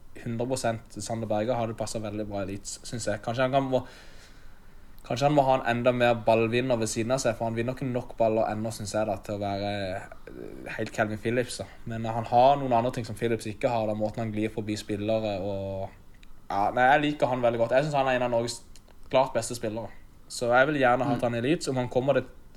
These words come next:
Speaker 1: bas-, altså det er veldig løse rykter. Det er syltynne rykter, så vi får se.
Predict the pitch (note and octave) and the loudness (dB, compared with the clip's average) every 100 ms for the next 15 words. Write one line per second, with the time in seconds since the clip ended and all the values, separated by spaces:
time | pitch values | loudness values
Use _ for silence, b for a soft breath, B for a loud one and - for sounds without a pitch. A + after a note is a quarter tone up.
0 | - - B2 B2+ - B2 B2 B2 C3+ C3 | -14 -4 -4 -2 -2 2 6 6 6 4
1 | B2+ A#2 - C#3 D#3+ - b b - A2 | 2 -2 0 0 0 -6 b b -10 -6
2 | - B2 B2 A#2+ C#3+ G#2+ A2 - - - | -2 0 -2 -2 -2 -2 -4 -8 -14 -14
3 | - - A#2 A2+ A2+ G2+ B B B B | -6 2 4 4 2 0 B B B B
4 | B - C3 D3 C3+ B2 | B -8 2 4 6 4